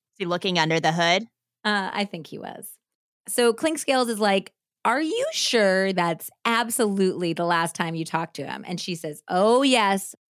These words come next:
Speaker 2: absolutely, one hundred percent, sh-, sir. That is it." And he goes, "That's good because we are going to confirm that with your phone records we just pulled." And she goes, "Oh, man, you know what? I just remembered.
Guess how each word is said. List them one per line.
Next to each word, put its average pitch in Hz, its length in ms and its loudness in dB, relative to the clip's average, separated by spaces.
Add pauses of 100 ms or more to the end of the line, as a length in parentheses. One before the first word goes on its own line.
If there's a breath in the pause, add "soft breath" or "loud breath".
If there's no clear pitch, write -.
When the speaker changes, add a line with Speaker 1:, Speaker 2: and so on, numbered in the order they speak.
Speaker 2:
absolutely, 214 800 0
one 175 160 2
hundred 180 200 0
percent, 190 360 -2
sh-, - 120 -10
sir. 170 580 -2 (440)
That 175 180 -2
is 196 140 0
it." 226 240 2 (440 soft breath)
And 220 120 2
he 226 80 2
goes, 196 300 2
"That's 240 300 0
good 302 340 4
because 202 440 0
we 202 200 -4
are 262 80 0
going 254 200 0
to 247 60 -10
confirm 262 460 -2
that 190 180 0
with 185 120 -6
your 202 80 -2
phone 330 260 0
records 175 460 -2
we 170 120 -6
just 160 280 -8
pulled." 175 380 0 (140)
And 202 220 0
she 226 140 -2
goes, 208 320 2 (440)
"Oh, 285 140 2
man, 185 320 -2
you 233 80 -2
know 294 140 -2
what? 202 380 2 (800 soft breath)
I 311 360 4
just 233 400 2
remembered. 170 760 0